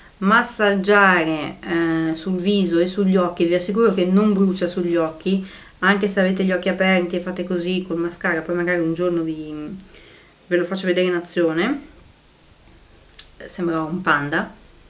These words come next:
Non mi piace per l'odore, perché è un odore veramente pestilenziale, eh, e non mi piace perché quando non ho tempo, eh, e vado di fretta,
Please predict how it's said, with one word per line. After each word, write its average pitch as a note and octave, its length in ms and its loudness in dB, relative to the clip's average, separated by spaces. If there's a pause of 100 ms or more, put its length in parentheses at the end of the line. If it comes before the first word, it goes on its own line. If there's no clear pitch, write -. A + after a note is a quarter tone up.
(140)
Non A3+ 140 2
mi D4 140 4
piace B3 260 2
per G3+ 160 2
l'odore, F#3 500 2 (360)
perché F#3+ 180 -8
è - 20 2
un F3+ 80 0
odore F#3+ 200 2
veramente E3+ 480 0 (280)
pestilenziale, F3+ 1120 0 (500)
eh, E3 800 2
e A#3+ 120 4
non C4 120 4
mi E4 100 8
piace C4 580 4
perché G3 260 -2
quando F#3+ 320 2
non A3+ 460 2
ho G#3+ 160 -2
tempo, G3+ 800 2 (480)
eh, E3 840 0
e E3+ 60 4
vado F#3+ 180 4
di A3+ 120 0
fretta, F3+ 720 -4